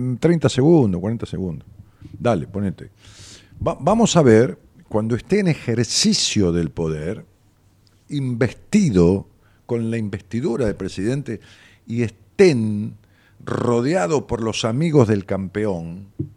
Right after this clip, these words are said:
los amigos del campeón, ¿viste? De-, de-, de-, el campeón tiene amigos siempre, ahora cuando perdés te quedás solo. Cuando estén los amigos del campeón y los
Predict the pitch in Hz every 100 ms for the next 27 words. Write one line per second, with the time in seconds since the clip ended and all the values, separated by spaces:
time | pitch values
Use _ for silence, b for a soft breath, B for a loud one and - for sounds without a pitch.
0 | _ - _ - 78 - 90 110 98 87
1 | 87 123 104 82 92 80 78 87 82 90
2 | 82 85 95 87 92 82 143 117 90 98
3 | 98 - 123 69 64 67 90 87 85 82
4 | 95 113 135 98 98 - 92 73 B B
5 | B B B B B 123 123 117 196 180
6 | - 135 156 139 113 110 101 151 156 -
7 | - 113 117 - -